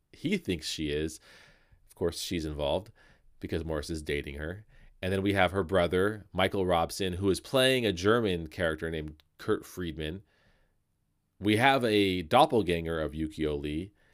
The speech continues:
And we have Missus Warbutt. So the bottom line is Yukio Lee is murdered, right? He's murdered, and it turns out his dad was torturing the Robsons' father. And so the Robsons are seeking revenge. They wanna kill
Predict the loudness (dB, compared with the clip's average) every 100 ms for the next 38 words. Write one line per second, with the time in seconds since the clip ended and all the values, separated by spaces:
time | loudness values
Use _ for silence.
0 | _ _ _ _ _ _ _ _ -2 2
1 | 2 2 -2 -2 -6 -2 0 0 -2 -8
2 | -6 2 2 4 4 6 4 4 4 2
3 | 0 -6 0 2 4 4 0 -2 -8 -8
4 | -10 -16 _ _ _ -4 -2 -2 0 2
5 | 4 2 0 -4 -2 -4 -4 -4 0 2
6 | 2 2 -2 -4 0 2 4 2 0 -10
7 | -8 -8 -4 -2 0 0 -2 -2 -6 -10
8 | _ -2 2 4 2 -2 -8 -8 -2 -2
9 | 0 -2 -4 -8 -8 0 0 2 4 4
10 | 2 -4 -4 -4 -6 -6 -6 -6 -8 -6
11 | -6 -4 -6 -4 -4 -6 -4 -4 0 -2
12 | -2 -8 -4 -2 0 -2